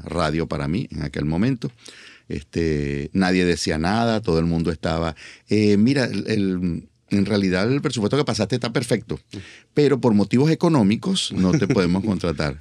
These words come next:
Speaker 2: Económicos.
Speaker 1: Entonces, pero, ajá, pero no entiendo, porque el presupuesto es motivo económico para que, para que no me lo hagas. Pero si te gusta el presupuesto,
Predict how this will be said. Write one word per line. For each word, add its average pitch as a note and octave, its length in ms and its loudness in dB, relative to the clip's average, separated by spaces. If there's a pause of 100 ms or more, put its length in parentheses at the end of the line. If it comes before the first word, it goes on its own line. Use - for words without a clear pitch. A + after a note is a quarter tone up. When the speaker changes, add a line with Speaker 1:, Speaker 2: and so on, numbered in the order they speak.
(140)
Speaker 2:
Económicos. C3 680 -2 (200)
Speaker 1:
Entonces, G2+ 640 0
pero, F#2 340 0
ajá, F#2+ 240 -2
pero E2+ 240 0 (300)
no F2 140 0
entiendo, F#2+ 360 2
porque D#2+ 360 -4 (260)
el D2 120 -6
presupuesto F2 500 0
es C#3 180 -2
motivo A#2 320 2
económico F#2 540 2
para D2+ 200 -2
que, - 120 -16
para D#2 220 -4
que D#2+ 100 -2
no D2+ 180 -4
me F2+ 80 -2
lo F#2+ 80 2
hagas. E2 220 -2 (240)
Pero E2+ 120 0
si F2 120 -2
te F2 100 -2
gusta F#2 320 0
el A2+ 60 -2
presupuesto, G#2 500 -4